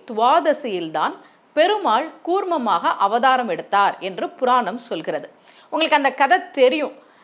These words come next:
தேவர்களும் அசுரர்களும் பார்க்கடலை கடைந்தார்கள் இல்லையா? மேரு மலையை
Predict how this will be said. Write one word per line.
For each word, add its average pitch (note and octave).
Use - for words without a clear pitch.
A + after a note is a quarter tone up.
தேவர்களும் E4
அசுரர்களும் D4+
பார்க்கடலை C4+
கடைந்தார்கள் A#3
இல்லையா? B3
மேரு E4+
மலையை A#3+